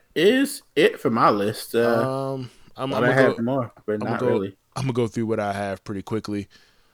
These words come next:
Speaker 2: Um, Demon Slayer, I cannot think of the full title at the moment. And hold up, I got it right here on my phone. Demon Slayer Kometsu no Yaiba, uh, which is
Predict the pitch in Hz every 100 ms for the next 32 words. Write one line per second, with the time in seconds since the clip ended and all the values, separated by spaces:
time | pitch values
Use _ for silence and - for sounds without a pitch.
0 | - 107 110 107 104 104 110 160 202 214
1 | 196 - - 160 156 156 151 151 151 -
2 | - 127 - 135 131 147 147 135 156 135
3 | 143 131 139 131 135 127 120 110 107 101
4 | 101 101 101 104 107 98 98 95 101 95
5 | 95 - - _ _ _ 107 104 120 127
6 | 127 123 117 117 113 107 107 98 82 69
7 | - 143 160 151 147 139 131 127 - 135
8 | 117 113 131 151 - - 170 165 165 156
9 | 139 127 123 117 131 127 101 92 92 -
10 | - _ _ _ - 110 107 104 120 120
11 | 117